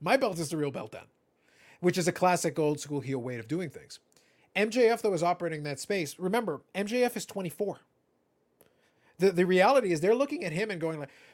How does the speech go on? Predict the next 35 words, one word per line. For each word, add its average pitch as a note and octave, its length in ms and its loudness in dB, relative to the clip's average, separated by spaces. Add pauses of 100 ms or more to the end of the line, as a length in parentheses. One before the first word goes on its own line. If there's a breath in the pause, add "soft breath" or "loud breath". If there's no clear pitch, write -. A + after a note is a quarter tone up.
because F3 360 -2 (400)
assuming E4 340 -2
you D#4 120 0
wanted A3+ 260 -2
to - 80 -8
put F3+ 140 -2
him E3 60 -4
into D3+ 120 -4
world D3 220 -4
title C#3 160 -2
picture C#3 260 -6
right A2+ 120 -8
now, G#2+ 140 -20 (140)
let's A3 160 2
pretend. A3 320 0 (480 soft breath)
And F#3 80 -4
by G#3 120 8
the G#3+ 60 4
way, C4 120 2
Darby F3+ 340 0
Allin E3+ 300 -2
touched E3+ 320 -4
on A2 140 -6
this, A2+ 240 -10
which, D3 200 0
by F3 120 4
the D#3+ 80 4
way, G3 100 2
was D3 140 -4
a C3+ 40 -6
good D3 160 -4
move D3+ 220 -4
on B2+ 80 -4
his E3+ 160 -8
part - 260 -14